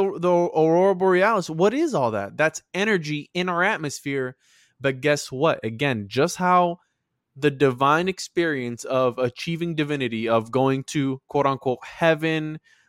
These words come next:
Valhalla, wherever it is you wanna call it, right? You need to what? Go through us. You need to first,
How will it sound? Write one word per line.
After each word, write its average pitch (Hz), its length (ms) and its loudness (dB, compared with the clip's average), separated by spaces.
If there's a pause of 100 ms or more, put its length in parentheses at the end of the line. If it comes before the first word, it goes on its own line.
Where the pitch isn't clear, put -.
Valhalla, 143 640 6
wherever 143 420 6
it 220 80 4
is 202 160 -2
you 196 100 -2
wanna 185 220 0
call 160 440 2
it, - 120 -10 (220)
right? 127 320 2 (840)
You 147 220 -4
need 165 340 -4
to 147 160 -2
what? 127 300 0 (140)
Go 123 240 0
through 104 440 -4
us. 95 480 -4 (260)
You 131 160 0
need 180 300 2
to 139 360 2
first, 143 380 0